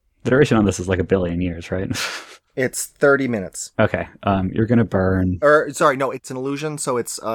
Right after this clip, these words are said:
Speaker 2: it's concentration.
Speaker 1: Oh, it's just as long as you concentrate?
Speaker 2: Yeah.
Speaker 1: Okay.
Speaker 2: Should I make a concentration check?
Speaker 1: Uh, yeah, in this case, you're gonna have to make an intelligence check to do it. And
Speaker 2: Okay.
Speaker 1: the consequences now, if you fail this, you're just gonna fizzle the spell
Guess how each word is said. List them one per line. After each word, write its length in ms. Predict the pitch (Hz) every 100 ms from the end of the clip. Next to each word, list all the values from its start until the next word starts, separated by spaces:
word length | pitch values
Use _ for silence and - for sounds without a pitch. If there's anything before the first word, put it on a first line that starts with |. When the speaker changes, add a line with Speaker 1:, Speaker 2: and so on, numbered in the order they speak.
| 107
Speaker 2:
it's 100 | -
concentration. 680 | 131 120 107 107 - 90 - _ _ _ _ -
Speaker 1:
Oh, 140 | 120
it's 120 | 101
just 160 | 107 -
as 60 |
long 160 | 98 95
as 80 | 90
you 60 |
concentrate? 480 | - 92 - 107 113 _ _ _ _
Speaker 2:
Yeah. 380 | 110 107 87 - _ _
Speaker 1:
Okay. 300 | 113 107 87 -
Speaker 2:
Should 100 | 147
I 40 |
make 120 | 139
a 60 | 131
concentration 580 | 139 127 117 120 110 127
check? 300 | - 123 - _ _
Speaker 1:
Uh, 140 | 131 123
yeah, 320 | 117 131 110
in 80 | 107
this 120 | 120
case, 220 | - 147
you're 80 | 127
gonna 140 | 123
have 160 | 107 104
to 100 | 101
make 340 | 98 90 - -
an 280 | 101 92 90
intelligence 580 | 87 - 85 85 87 87
check 280 | - 82 -
to 120 | -
do 220 | - 67
it. 160 | 85 - - -
And 320 | - 92 87 92
Speaker 2:
Okay. 140 | - - _ _
Speaker 1:
the 120 | -
consequences 520 | 123 113 - 110 107 95
now, 160 | 95
if 160 | - -
you 80 | 101
fail 380 | - - 104 98
this, 260 | 90 -
you're 80 | 98
just 200 | - -
gonna 240 | - - - _ _ _ _ _ _
fizzle 280 | 104 87 82
the 120 | -
spell 420 | - 57 60 -